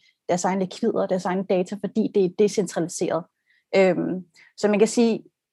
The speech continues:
nu kommer jeg også fra en generation, hvor jeg er opvokset med Napster og, øh, BitTorrent, eller undskyld, ikke BitTorrent, men, men en masse af de her torrents-filer. Så for mig, så forstår jeg, jeg forstår godt, øh, øh, i teknologien i forhold til, at,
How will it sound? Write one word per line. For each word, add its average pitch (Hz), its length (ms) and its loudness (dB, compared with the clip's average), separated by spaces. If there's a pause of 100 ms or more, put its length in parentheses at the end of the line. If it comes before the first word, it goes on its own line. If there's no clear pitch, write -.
nu 196 140 -4
kommer 240 280 4
jeg 233 100 8
også 240 120 2
fra 262 60 2
en 233 60 0
generation, 226 460 2
hvor 208 180 2
jeg 196 80 2
er 196 40 4
opvokset 202 520 0
med 196 80 -4
Napster 196 440 -2
og, 180 680 2
øh, - 420 -6
BitTorrent, 208 420 0
eller 165 160 0
undskyld, 175 300 -4
ikke 151 220 0
BitTorrent, 180 460 0
men, 165 300 0
men 165 240 -2
en 175 160 0
masse 175 200 -2
af 185 40 -8
de 196 80 -2
her 185 120 0
torrents-filer. 190 640 -4 (360)
Så 196 480 2
for 214 80 4
mig, 208 340 4
så 233 140 -2
forstår 233 380 2
jeg, 220 240 4
jeg 226 120 4
forstår 233 340 2
godt, 208 300 2 (260)
øh, 185 340 0 (440)
øh, 180 280 2 (240)
i 202 340 -2 (420)
teknologien 202 520 2
i 202 40 0
forhold 202 300 4
til, 202 280 2
at, 190 140 0